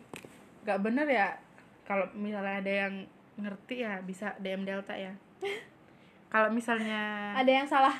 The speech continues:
Speaker 2: kita omongin,
Speaker 1: Oh,
Speaker 2: kayak gitu.
Speaker 1: gitu. Ya maaf aja, kita mah awam gitu.
Speaker 2: Iya. Terus kalau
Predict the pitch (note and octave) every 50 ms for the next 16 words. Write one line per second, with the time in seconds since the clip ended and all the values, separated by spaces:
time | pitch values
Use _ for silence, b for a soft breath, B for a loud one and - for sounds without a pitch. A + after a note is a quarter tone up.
0 | - - - - C4+ C4+ A#3+ B3+ C4+ C4 B3 A3+ A3 A3+ A3+ A3+ B3 B3+ G3 G3
1 | F#3+ G3 G#3 G#3+ G#3+ G#3+ G3+ F#3+ F3+ E3+ - F#3 F3+ F3 F3 F3 F3 F3 F3 F3+
2 | F3+ F3+ - F#3 - G3 G#3+ A#3+ A3 A#3 G#3+ G#3+ G#3 A3 A3 A#3+ B3+ - - -
3 | F#3+ F#3+ G3 G3+ G#3 G#3+ G#3+ A3+ A3+ G#3+ F#3+ F#3 F#3 - F3+ F3 F3+ G3+ A3 -
4 | - - G#3+ G#3 G3+ B B B B B - - C#4+ F4+ F4 - - - - C4+
5 | C4+ C4 -